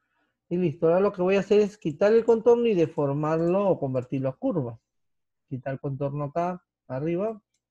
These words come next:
Y acá arriba convertir a curva. Ya está,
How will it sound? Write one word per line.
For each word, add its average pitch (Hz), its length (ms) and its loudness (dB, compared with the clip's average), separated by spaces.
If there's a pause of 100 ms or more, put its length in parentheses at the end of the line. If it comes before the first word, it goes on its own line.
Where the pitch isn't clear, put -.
(840)
Y 170 80 0
acá 170 180 0
arriba 156 380 0
convertir 123 500 -6
a 110 120 -6
curva. - 440 -14 (2000)
Ya 127 140 -8
está, 165 320 -10